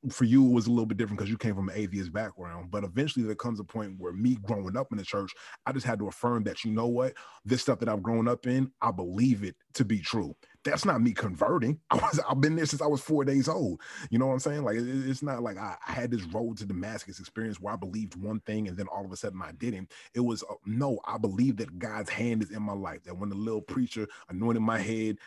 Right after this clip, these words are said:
back in the day or whatever, that, that what we asked God to do actually happened, and that I believe that that is happening. And I think that a lot of times we have to do a better job of affirming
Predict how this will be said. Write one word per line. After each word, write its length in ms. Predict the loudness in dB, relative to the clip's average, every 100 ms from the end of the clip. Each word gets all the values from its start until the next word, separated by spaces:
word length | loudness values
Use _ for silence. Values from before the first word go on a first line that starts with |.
| -10 -4
back 260 | -4 -4
in 60 | -6
the 80 | -2
day 180 | 0
or 80 | 0
whatever, 400 | 0 -2 -4 -4
that, 260 | -4 -6 -6 -10 -6
that 260 | -2 -2 -2 2
what 220 | 2 4
we 240 | 4 4 2
asked 340 | -2 -2 -4
God 240 | -4 -4 -4
to 60 |
do 300 | 0 6 6 4
actually 460 | -8 -8 -8 -8 -8
happened, 600 | -6 -4 -6 -8 -14 -18 -20 -10
and 100 | -8
that 80 | -6
I 80 | -6
believe 360 | -4 0 0
that 120 | -2 -10
that 120 | -14
is 80 | -12
happening. 460 | -10 -10 -12 -14 -14 -14 -8
And 100 | -6
I 60 | -4
think 160 | -6 -6
that 160 | -10 -14 _ _ _ _ _ -8
a 80 | -4
lot 300 | -2 0 0
of 100 | 0
times 320 | -2 -2 0
we 140 | 2
have 220 | 2 0 -2
to 80 |
do 240 | 0 2 0
a 40 |
better 360 | 0 0 2 0
job 420 | -2 -2 -2 -4
of 160 | -6 -6
affirming 580 | -6 -8 0 2 2 0